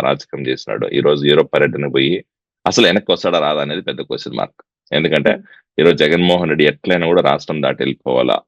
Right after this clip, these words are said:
Speaker 1: ఆయన పాస్‌పోర్ట్ ఆయన చేతిలో ఉంటే ఈ రోజు రాష్ట్రంలో ఉండేవాడే కాదు, అది పరిస్థితి. ఈ రోజు ఆయన దౌర్భాగ్యం ఏంటంటే ఆయన పాస్‌పోర్ట్ ఆయన చేతిలో లేకపోవడం వల్ల పాపం ఇరకపోయి ఈ రోజు పులివెందుల్లో, లేకపోతే తాడేపల్లిలోనో, లేకపోతే అటు బెంగళూరు ప్యాలెస్ లో కూర్చుంటున్నాడు.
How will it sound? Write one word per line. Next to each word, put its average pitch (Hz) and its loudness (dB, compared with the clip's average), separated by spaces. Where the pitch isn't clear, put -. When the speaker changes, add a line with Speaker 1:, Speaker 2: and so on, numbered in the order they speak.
Speaker 1:
ఆయన 76 2
పాస్‌పోర్ట్ 76 0
ఆయన 73 -4
చేతిలో 76 -2
ఉంటే 73 -4
ఈ 73 -2
రోజు 73 -4
రాష్ట్రంలో 73 -6
ఉండేవాడే 69 2
కాదు, 64 2
అది 71 2
పరిస్థితి. - -6
ఈ 67 0
రోజు 73 2
ఆయన 71 0
దౌర్భాగ్యం 92 0
ఏంటంటే 90 0
ఆయన 90 2
పాస్‌పోర్ట్ 92 -4
ఆయన 85 -6
చేతిలో 82 -4
లేకపోవడం 82 -2
వల్ల 82 -2
పాపం 78 -6
ఇరకపోయి 78 -2
ఈ 76 0
రోజు 73 -6
పులివెందుల్లో, 73 2
లేకపోతే 69 -2
తాడేపల్లిలోనో, 69 0
లేకపోతే 73 -2
అటు 69 -6
బెంగళూరు 71 -4
ప్యాలెస్ 69 0
లో 69 -8
కూర్చుంటున్నాడు. 69 -4